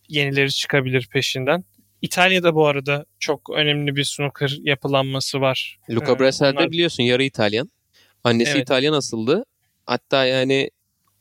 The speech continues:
Speaker 2: tam İtalyan. Annesi babası yarı İtalyanmış. Yani üçte iki İtalyan gibi aslında <laughs> Luca Brecel baktığında. Ronnie O'Sullivan'ın da İtalyan kökleri var. Anne tarafından Sicilyalı.
Speaker 1: Evet.
Speaker 2: Belki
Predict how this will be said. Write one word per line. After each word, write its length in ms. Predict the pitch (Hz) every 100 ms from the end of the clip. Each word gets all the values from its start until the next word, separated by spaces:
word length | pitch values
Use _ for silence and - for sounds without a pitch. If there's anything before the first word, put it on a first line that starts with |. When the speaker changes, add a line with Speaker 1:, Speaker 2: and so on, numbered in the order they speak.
| -
Speaker 2:
tam 140 | 156
İtalyan. 440 | 147 131 110 107 123
Annesi 400 | 110 131 - 269
babası 360 | 165 190 -
yarı 220 | 269 208 156
İtalyanmış. 840 | 127 127 104 101 95 90 - - _ -
Yani 120 | 110 -
üçte 260 | - 180
iki 180 | 196 185
İtalyan 420 | 175 214 208 208
gibi 200 | 160 117 -
aslında 300 | - 110 120
<laughs> 60 | 135
Luca 260 | 123 120 113
Brecel 300 | 110 107 110
baktığında. 500 | 110 - 110 110 - _ _ _ _ -
Ronnie 220 | 117 120
O'Sullivan'ın 420 | 131 151 151 147 127
da 60 |
İtalyan 420 | 120 123 110 107
kökleri 420 | 110 107 - 104 101
var. 200 | 131 -
Anne 180 | 107 110
tarafından 460 | 107 107 107 101
Sicilyalı. 560 | 101 107 113 107 101 95
Speaker 1:
Evet. 380 | 165 156 - - - _ _ _ _
Speaker 2:
Belki 540 | 110 113 117 143 147